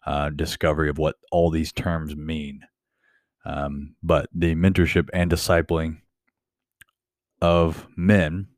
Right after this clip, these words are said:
to join in a group, um, to then impact the world, starting with our families and our friends and the small influence of men around us, and then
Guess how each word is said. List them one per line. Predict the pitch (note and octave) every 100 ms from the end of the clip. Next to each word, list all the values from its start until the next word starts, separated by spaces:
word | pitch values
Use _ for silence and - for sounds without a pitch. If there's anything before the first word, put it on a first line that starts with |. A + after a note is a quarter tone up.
| _ _ _ _ _ _ _ _ _ _ _
to | F#2
join | D#2 G2 G#2 G2+
in |
a | F#2
group, | E2 F2 F2 - _ _ _ _ _ _ -
um, | D2+ D#2 D#2
to | F#2+
then | F2 F2+
impact | G2+ F#2 E2 - F2+ F2+ -
the | E2+
world, | E2 E2 E2 D#2 D2 - _ _ _ _
starting | - F#2+ F2+
with | F2 F2
our | E2
families | - G2 G2 G2+ G#2 G#2+ - -
and | D2
our |
friends | D2 - F#2 F#2+ F#2 E2
and | D2
the | D2
small | - F2+ F2+
influence | F2+ - F2+ F2+ F2+ - - _ _ _ _ _ _ _
of | D2+ D2+ D2+ D2 - _ _ _ _
men | F2+ F2+
around | E2 G2 A2
us, | A#2 - - _ _ _ _ _ _ _ _
and | D#2+ D#2+
then | D#2+ D#2+